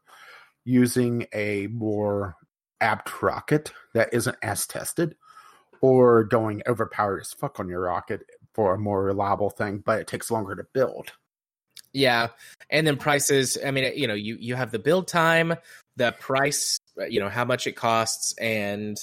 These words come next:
Speaker 2: um, you know, balancing those, and, and reliability, and balance, balancing those things out. But, I mean, you know, i-, it's, it's more like sort of picking, trying to pick and choose the best combination of things, as opposed to building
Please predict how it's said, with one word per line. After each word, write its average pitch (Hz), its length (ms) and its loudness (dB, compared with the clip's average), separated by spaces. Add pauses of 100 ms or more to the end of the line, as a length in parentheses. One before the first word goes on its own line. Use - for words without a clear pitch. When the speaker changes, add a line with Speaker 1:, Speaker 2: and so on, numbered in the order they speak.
(160)
Speaker 2:
um, 98 480 -8 (100)
you 113 100 -4
know, 107 80 2
balancing 113 520 0
those, 107 260 2
and, 131 200 2
and 131 180 2
reliability, 113 580 4
and 98 80 -6
balance, 107 300 -2
balancing 113 380 -2
those 101 180 -2
things 101 180 -6
out. 101 240 2 (500)
But, 147 160 6
I 165 60 4
mean, 190 200 6
you 214 200 2
know, 123 300 4 (400)
i-, 113 200 -6
it's, 147 320 2
it's 156 220 0
more 175 180 6
like 165 320 4
sort 131 220 2
of 117 140 2
picking, 135 380 0
trying 131 200 2
to 123 60 4
pick 127 200 -6
and 117 80 -2
choose 120 240 -2
the 104 80 -6
best 113 220 0
combination 110 640 -2
of 104 100 -6
things, 104 380 -2
as 104 80 -2
opposed 104 300 -2
to 104 60 -2
building 107 640 0